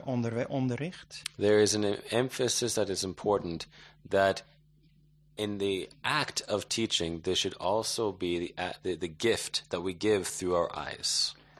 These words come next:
Speaker 1: Dus in het, in de handeling van het onderricht geven moeten we deze, deze, dit geschenk door onze ogen ook geven aan de ander.
Speaker 2: So that being discipled by the messages that we receive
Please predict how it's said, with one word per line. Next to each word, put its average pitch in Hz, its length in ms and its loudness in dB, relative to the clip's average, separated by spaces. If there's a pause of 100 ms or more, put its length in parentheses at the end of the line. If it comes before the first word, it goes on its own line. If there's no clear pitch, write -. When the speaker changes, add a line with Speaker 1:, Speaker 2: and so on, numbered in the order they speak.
Speaker 1:
Dus 127 240 -6
in 131 180 -2
het, 131 200 -2
in 131 200 0
de 123 80 0
handeling 170 760 2
van 139 160 -4
het 135 180 -4
onderricht 170 600 2
geven 139 400 -2
moeten 135 240 -4
we 120 80 -4
deze, 139 420 -2 (240)
deze, 131 320 -2
dit 135 180 -4
geschenk 185 680 -2 (300)
door 120 160 -4
onze 117 340 -2
ogen 151 380 0
ook - 180 -8
geven 131 440 -4
aan 139 180 -4
de 131 100 -2
ander. 135 440 -2 (380)
Speaker 2:
So 160 420 4
that 101 600 0 (960)
being 110 240 0
discipled 131 760 2
by 117 580 2 (760)
the 92 400 -2 (120)
messages 104 800 0
that 90 160 -2
we 92 140 -4
receive 139 800 2